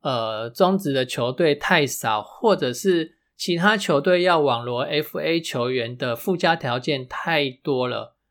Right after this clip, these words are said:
都有关系。那总之，这个市场就是不太会有流动的现象。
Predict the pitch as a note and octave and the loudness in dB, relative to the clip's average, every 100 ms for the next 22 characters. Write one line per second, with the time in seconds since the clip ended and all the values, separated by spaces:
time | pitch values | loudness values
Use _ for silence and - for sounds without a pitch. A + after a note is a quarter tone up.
0 | _ - F#3+ F3+ G#2 B2 A2+ G#2+ - _ | _ 4 6 6 4 -2 -4 -6 -12 _
1 | - F#3 F3 C#3+ A#2 - D#3 D#3+ E3 _ | -6 -4 0 -2 -2 -4 -2 -2 -6 _
2 | - D3+ C#3 - E3 A#2+ A2 D#3+ D3 - | -2 2 2 2 -2 -2 -4 -4 -4 -6
3 | B2+ D3 B2 C#3 A#2+ G#2 G#2 G2+ G#2+ C#3 | -4 -2 0 0 0 -4 -6 -8 -2 -2
4 | G#2+ G2+ - G2 - | -4 -8 -10 -10 -12